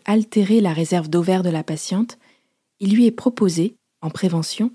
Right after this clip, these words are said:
de congeler ses ovocytes. Concrètement, cela signifie des injections pendant une dizaine de jours pour stimuler les ovaires, puis leur ponction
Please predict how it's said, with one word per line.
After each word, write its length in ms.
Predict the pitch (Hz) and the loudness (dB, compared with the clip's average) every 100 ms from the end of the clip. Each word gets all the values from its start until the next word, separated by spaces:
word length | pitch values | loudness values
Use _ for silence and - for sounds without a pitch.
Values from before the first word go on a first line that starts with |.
| _ _ _ _ | _ _ _ _
de 120 | 185 | -2
congeler 400 | 185 190 175 196 | 0 2 2 2
ses 240 | 196 170 | 0 0
ovocytes. 580 | 170 160 - - - - _ _ _ _ _ _ _ _ _ _ | 0 -2 -6 -12 -18 -20 _ _ _ _ _ _ _ _ _ _
Concrètement, 680 | - 247 - 202 - 170 214 _ _ _ _ | -2 -2 0 -2 0 -4 -4 _ _ _ _
cela 260 | - 170 160 | -2 0 0
signifie 480 | - 185 180 - | 0 2 2 0
des 220 | 208 160 185 | 0 2 2
injections 500 | 208 202 - 165 156 | 2 2 -2 -6 -4
pendant 240 | 165 160 | -2 -2
une 140 | 160 | -2
dizaine 320 | 160 175 180 175 | -2 -2 0 0
de 100 | 170 | 0
jours 300 | 165 160 - - _ | -2 -4 -6 -20 _
pour 140 | 185 | -6
stimuler 480 | - - 240 220 202 | -6 2 6 6 6
les 180 | 190 180 | 4 4
ovaires, 380 | 175 160 156 - _ _ _ _ _ | 2 -2 -6 -12 _ _ _ _ _
puis 180 | - 254 | -2 2
leur 180 | 214 - | 2 2
ponction 540 | - 226 - - 151 | 0 0 0 -4 -6